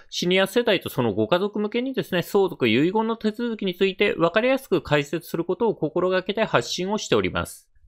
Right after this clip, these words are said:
では本題に戻りまして、遺言はですね、撤回できるという話なんですけども、民法ですね、千二十二条を見るとですね、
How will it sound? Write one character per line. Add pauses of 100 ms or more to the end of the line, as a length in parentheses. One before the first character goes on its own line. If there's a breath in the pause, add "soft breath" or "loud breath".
で
は
本
題
に
戻
り
ま
し
て、
遺
言
は
で
す
ね、
撤
回
で
き
る
と
い
う
話
な
ん
で
す
け
ど
も、 (300 loud breath)
民
法
で
す
ね、
千
二
十
二
条
を
見
る
と
で
す
ね、